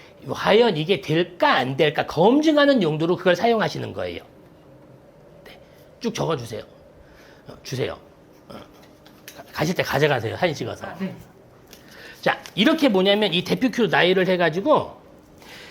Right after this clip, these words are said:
Speaker 1: 엑셀로 쭉 항목을 쓰세요. 그다음에 두 번째, 네, 키워드 조회, 대표 키워드, 키워드 조회 한번 해보세요. 키워드 조회수,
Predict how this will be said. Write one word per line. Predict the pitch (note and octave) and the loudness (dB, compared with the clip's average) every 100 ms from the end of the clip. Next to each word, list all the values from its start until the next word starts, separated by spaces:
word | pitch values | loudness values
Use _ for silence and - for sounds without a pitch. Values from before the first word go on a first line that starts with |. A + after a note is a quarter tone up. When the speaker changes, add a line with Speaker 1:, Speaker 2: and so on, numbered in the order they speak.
| - - - | -20 -20 -4
Speaker 1:
엑셀로 | - D3+ C#4 F#3 G3 D3 - - - - | -2 2 2 4 4 2 -4 -20 -18 -4
쭉 | C#4 C#4+ C#4 C#4 C4 | 2 4 6 4 4
항목을 | - C#4+ A#3+ G#3+ | 2 2 4 2
쓰세요. | G3+ G3+ C3 - - - - - - _ | 0 -2 -4 -6 -16 -20 -20 -20 -20 _
그다음에 | - C#3+ E3+ - | -12 -8 -8 -8
두 | - | -4
번째, | D#3 D#3 A3 A#3+ A#3 - - - - - - | -2 0 2 2 0 -16 -20 -20 -20 -20 -20
네, | - - - | -20 -20 -20
키워드 | - D4+ D4+ C#4 A#3 | -4 0 2 0 -2
조회, | D3+ C#3+ - - - - | -4 -4 -6 -14 -20 -14
대표 | C#3+ G3 | -8 -6
키워드, | - F#3+ E3 | -2 -2 -2
키워드 | A#3+ A3 E3+ | -6 -6 -6
조회 | B2+ | -8
한번 | B2+ A#2+ A#2 | -8 -10 -14
해보세요. | A#2+ - - - - - - | -16 -20 -20 -20 -20 -20 -16
키워드 | - C#4+ B3+ F3 | -2 2 2 0
조회수, | D3 C3+ - - | -2 -4 -4 -10